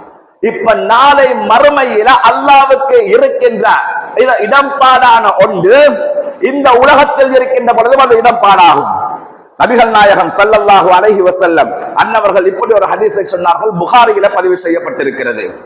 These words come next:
"சதரவுன ரப்பக்கும் கமா தரவுனல் கமர லைலத்தல் பத்ர்." நபி ஸல்லல்லாஹு அலைஹி வஸல்லம் அவர்கள் சொல்கிறார்கள், நாளை மறுமையின் நாளையில இறைவன் ஹக்கு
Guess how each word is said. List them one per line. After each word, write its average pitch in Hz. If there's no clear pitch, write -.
"சதரவுன 240
ரப்பக்கும் 269
கமா 254
தரவுனல் 247
கமர 262
லைலத்தல் 226
பத்ர்." 175
நபி 233
ஸல்லல்லாஹு 262
அலைஹி 254
வஸல்லம் 240
அவர்கள் 220
சொல்கிறார்கள், 202
நாளை 269
மறுமையின் 254
நாளையில 226
இறைவன் 269
ஹக்கு 233